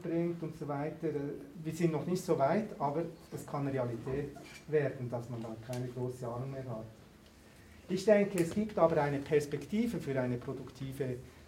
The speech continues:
Landwirtschaft in der Agglomeration. Aber man muss sich, muss sich sehr anstrengen. Das heißt, man muss eigentlich auf die Bedürfnisse der Erholung und Freizeit,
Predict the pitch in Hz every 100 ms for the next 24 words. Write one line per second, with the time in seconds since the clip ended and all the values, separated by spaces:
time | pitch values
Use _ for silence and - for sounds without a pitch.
0 | - 139 143 147 - 139 131 - - -
1 | 160 165 160 143 147 160 151 151 147 -
2 | 143 123 117 156 180 175 170 170 160 131
3 | - 147 - 127 - 160 185 190 - 165
4 | 175 - 147 127 123 - 143 143 165 165
5 | - - - - 156 143 143 143 156 190
6 | 220 - - 156 175 190 - - 143 143
7 | 143 143 135 131 143 180 180 165 165 -
8 | 160 156 151 - - 147 131 131 127 123
9 | 160 180 135 120 123 127 135 - 160 143
10 | 139